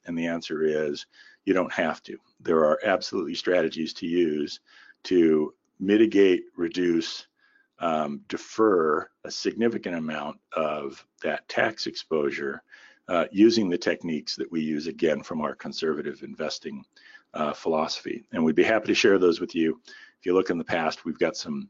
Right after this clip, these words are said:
uh, material on some prior, um, podcasts that, uh, that address that. So I hope this has been valuable for you today and makes some sense. If you have questions,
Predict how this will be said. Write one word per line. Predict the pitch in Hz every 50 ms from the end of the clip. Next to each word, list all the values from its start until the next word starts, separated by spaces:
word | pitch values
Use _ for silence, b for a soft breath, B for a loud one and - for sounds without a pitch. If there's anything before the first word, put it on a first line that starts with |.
| _ _ -
uh, | - 73 69 69
material | 73 76 78 - - 95 85 82 80 73 73 71
on | 69 69 69
some | - 73 69
prior, | - - - 101 101 95 87 85 82 78 - B B B B B B B -
um, | - 80 76 76 73 69 69 69 69 - - 80 _ _ - - _ _ -
podcasts | - 90 87 - - 92 73 71 67 - - - _ _ _
that, | - 73 69 - _ - 76
uh, | 69 67 65 60 - 71
that | 80 69 71
address | 67 - 78 69 - -
that. | - - 62 - _ _ _ _
So | - - 101 92 87 78 - B B B B B B B B B B _ -
I | - 95
hope | 90 - 156 185 - -
this | 170 - -
has | - 127 110
been | 131 123 110
valuable | 101 110 104 113 123 123 131 139 131
for | - - 135 131 135
you | 135 139 - 78 73 - -
today | - 131 127 127 139 147 120 - - _ _ -
and | 98 92 92 90 87 85 85 82 82 82 85 92
makes | 101 110 110 - - - - -
some | 107 92
sense. | - - 117 120 120 -
If | 101 - 110
you | -
have | - 92 92 98 -
questions, | - 110 110 - - - 71 73 76 - -